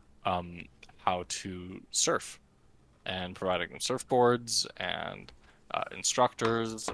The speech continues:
and all of this stuff. Uh, it was fantastic, honestly. And a-, all of it's made possible in part by Bitcoin. And I, I liked that.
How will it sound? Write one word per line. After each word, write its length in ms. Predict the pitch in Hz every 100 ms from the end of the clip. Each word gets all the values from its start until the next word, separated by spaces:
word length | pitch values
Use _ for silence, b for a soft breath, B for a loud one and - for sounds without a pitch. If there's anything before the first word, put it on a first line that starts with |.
| -
and 580 | - - - - - - - - - _ _ -
all 300 | 104 110 107
of 60 | 101
this 140 | 98
stuff. 300 | - 117 101 -
Uh, 160 | 90 - -
it 40 | 127
was 160 | 120 -
fantastic, 640 | - - - 117 - -
honestly. 460 | - - - - - _ _ _ - - _ - - -
And 240 | 101 90
a-, 100 | - - -
all 200 | 98 98
of 80 | 110
it's 140 | -
made 160 | 113 117
possible 420 | 120 131 - 92
in 60 | 95
part 220 | 101 101
by 120 | 98
Bitcoin. 420 | 113 - - -
And 140 | - -
I, 200 | 92 -
I 120 | 98 107
liked 320 | 95 101 -
that. 220 | -